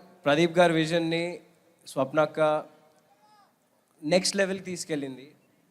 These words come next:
ఎ-, ఎందుకంటే వాళ్ళు పీరియడ్ మూవీస్ చేయడంలో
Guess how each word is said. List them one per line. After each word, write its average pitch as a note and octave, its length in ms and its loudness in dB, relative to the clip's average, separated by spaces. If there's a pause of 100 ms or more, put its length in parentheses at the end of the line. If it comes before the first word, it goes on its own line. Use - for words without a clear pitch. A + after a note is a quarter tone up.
(1080)
ఎ-, D3+ 60 -14 (300)
ఎందుకంటే F3 440 6
వాళ్ళు E3 460 6 (240)
పీరియడ్ F#3 300 6
మూవీస్ F#3 460 0
చేయడంలో E3 640 2